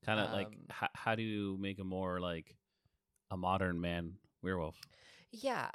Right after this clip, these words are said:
Speaker 2: but while also having unique problems to being a werewolf. You
Speaker 1: Interesting.
Speaker 2: know,
Speaker 1: Yeah.
Speaker 2: um, like going for neediness over possession,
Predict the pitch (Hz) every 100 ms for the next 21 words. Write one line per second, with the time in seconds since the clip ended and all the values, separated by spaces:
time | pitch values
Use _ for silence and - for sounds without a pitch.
0 | - 180 - - 190 170 180 170 - 175
1 | 156 143 143 143 135 - 135 127 127 -
2 | - 127 120 123 113 - - 85 104 71
3 | - - - - - _ _ _ _ _
4 | _ _ - 135 127 117 - - - 113
5 | 110 92 - 120 107 107 92 73 _ 127
6 | 123 - 131 127 127 - 120 120 117 113
7 | - _ _ _ _ 151 131 139 139 131
8 | 123 120 - - - 127 120 117 - 113
9 | 107 - -